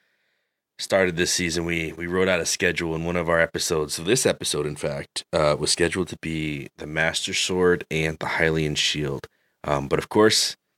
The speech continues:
uh, we, we had some clues from some of our adventures earlier about where the Master Sword would be, but, um, if you've ever played A Link to the Past,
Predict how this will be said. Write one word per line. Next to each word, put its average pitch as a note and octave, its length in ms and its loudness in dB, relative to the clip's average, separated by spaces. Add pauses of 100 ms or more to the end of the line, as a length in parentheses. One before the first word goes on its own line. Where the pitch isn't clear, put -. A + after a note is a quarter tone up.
(280)
uh, D2 400 4 (640)
we, E2 500 0 (140)
we D#2 140 -8
had F2+ 260 0
some G2 240 0
clues F2 480 0
from D#2 180 -4
some E2+ 160 -4
of E2+ 120 -2
our D#2+ 160 4
adventures D#2 440 -4
earlier D#2+ 300 2
about D#2 220 2
where D#2+ 120 2
the D#2 60 -4
Master D2+ 320 -2
Sword D2 240 -4
would D2 180 -10
be, E2 380 2
but, C#2 320 2 (480)
um, C#2+ 320 0 (260)
if D#2+ 160 -2
you've D2+ 140 -4
ever D#2+ 160 2
played D#2+ 200 0
A D2 40 2
Link D2+ 180 0
to - 80 -10
the - 120 -12
Past, - 760 -4